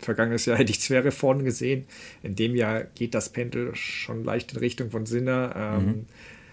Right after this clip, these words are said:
Speaker 1: aber, wie gesagt, der hatte die, auch noch keine so reibungslose Sandplatzsaison. Und, äh, Altmaier, genau, Runde eins gegen Marc-Andrea Hüßler, da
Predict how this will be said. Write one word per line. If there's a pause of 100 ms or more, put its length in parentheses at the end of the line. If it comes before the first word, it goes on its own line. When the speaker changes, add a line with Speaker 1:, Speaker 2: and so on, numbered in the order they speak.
(440)
Speaker 1:
aber,
wie
gesagt,
der
hatte
die, (120)
auch
noch
keine
so
reibungslose
Sandplatzsaison.
Und,
äh,
Altmaier,
genau,
Runde
eins
gegen
Marc-Andrea
Hüßler,
da